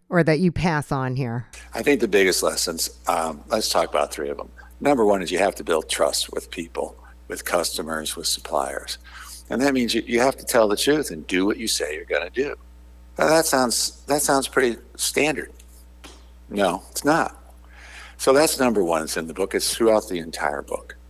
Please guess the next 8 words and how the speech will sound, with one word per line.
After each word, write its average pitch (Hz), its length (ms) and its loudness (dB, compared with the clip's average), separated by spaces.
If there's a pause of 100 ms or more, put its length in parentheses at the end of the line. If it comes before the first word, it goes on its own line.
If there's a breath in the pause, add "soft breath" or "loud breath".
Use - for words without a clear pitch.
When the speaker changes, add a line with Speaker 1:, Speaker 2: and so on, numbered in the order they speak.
(140)
Speaker 2:
okay? 92 360 2 (680 loud breath)
Number 135 280 4
two, 147 340 4
I 107 120 4
talk 107 320 0
a 92 60 0
lot 95 220 4
about, 85 460 0